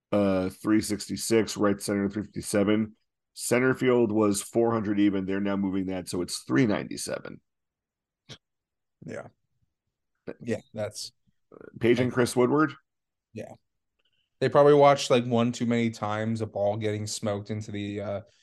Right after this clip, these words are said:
Speaker 2: into the gap by one of their players, and it hit the wall. They're like, "Well, we need to turn those into home runs, so let's now bring it into," he said, "right
Speaker 1: So,
Speaker 2: center is
Speaker 1: so they're still,
Speaker 2: three fifty-seven."
Speaker 1: they're still gonna be three twenty-eight down both foul poles.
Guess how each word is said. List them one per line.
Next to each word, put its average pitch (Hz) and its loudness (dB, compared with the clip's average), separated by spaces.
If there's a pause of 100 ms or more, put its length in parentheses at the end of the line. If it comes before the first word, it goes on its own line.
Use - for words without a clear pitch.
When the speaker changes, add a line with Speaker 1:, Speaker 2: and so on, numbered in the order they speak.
(180)
Speaker 2:
into 113 -6
the 104 -2
gap 98 -2
by 98 -8
one 101 -4
of 95 -8
their 90 -12
players, 101 -4
and 101 -8
it - -16
hit - -10
the 107 -10
wall. 98 -2 (580)
They're 101 -2
like, 98 -4
"Well, 117 2
we 139 -2
need 156 0
to 131 -4
turn 139 -4
those 139 -4
into 123 -4
home 123 -2
runs, 123 -4
so 110 0
let's 110 -2
now 113 -2
bring 113 -4
it 110 -2
into," 113 -4
he - -16 (840)
said, 120 -4
"right 107 0
Speaker 1:
So, 113 0
Speaker 2:
center - -8
is - -10
Speaker 1:
so 120 2
they're 113 4
still, - 0
Speaker 2:
three 131 -6
fifty-seven." 107 -8
Speaker 1:
they're 123 0
still 135 0
gonna 165 0
be 151 4
three 127 -4
twenty-eight 104 -2
down 101 0
both 92 -4
foul 95 -6
poles. 113 -2